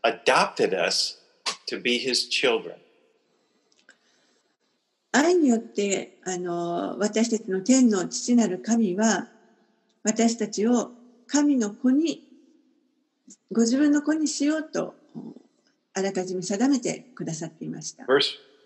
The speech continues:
Speaker 1: verse four says he chose us before the creation of the world.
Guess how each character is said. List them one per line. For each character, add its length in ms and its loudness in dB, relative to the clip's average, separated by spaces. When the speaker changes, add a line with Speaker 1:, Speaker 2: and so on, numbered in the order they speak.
Speaker 1:
verse 220 6
four 340 6
says 280 2
he 120 0
chose 480 4
us 320 4
before 560 4
the 120 0
creation 840 0
of 140 -6
the 60 -4
world. 680 0